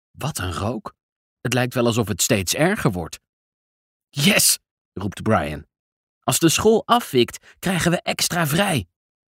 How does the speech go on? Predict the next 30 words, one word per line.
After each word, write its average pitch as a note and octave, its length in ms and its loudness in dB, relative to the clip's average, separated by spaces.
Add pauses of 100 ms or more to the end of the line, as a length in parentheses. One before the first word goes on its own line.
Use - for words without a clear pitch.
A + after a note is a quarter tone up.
(580)
"Doe - 160 -4
niet E3 160 2
zo D#3 80 2
stom, D#3+ 420 2
Brain," A2 380 0 (360)
zegt F#2+ 300 -6
Zee. D2+ 260 -4 (540)
Die F2+ 320 -2
bijnaam F2+ 520 0
voor E2+ 180 -6
Brian E2+ 340 -2
heeft F2+ 220 -4
ze D#2+ 220 -6
zelf G2 280 -4
bedacht. F2+ 460 -4 (1080)
"Voor B2 220 0
jou C3+ 240 4
zou A2 180 2
het G2+ 120 -2
beter A#2 340 2
zijn G2+ 260 0
als A#2+ 120 2
je B2 80 2
ook A2 180 0
tijdens A2 340 0
de A2 200 4
vakanties D3 640 2
naar F#2+ 140 -2
school F2+ 280 0
gaat." D#2 340 -6